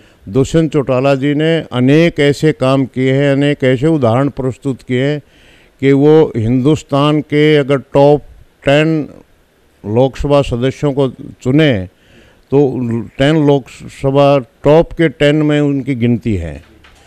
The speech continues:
और युवा, आपने देखा होगा पिछले दिनों आपके मीडिया पर बहुत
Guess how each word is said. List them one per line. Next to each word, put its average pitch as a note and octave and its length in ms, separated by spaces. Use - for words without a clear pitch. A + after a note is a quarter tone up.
और C3+ 260
युवा, D#3 800
आपने C3 340
देखा C#3 340
होगा D3+ 240
पिछले C#3+ 400
दिनों D3+ 360
आपके C#3 260
मीडिया C3+ 400
पर C#3 160
बहुत B2 340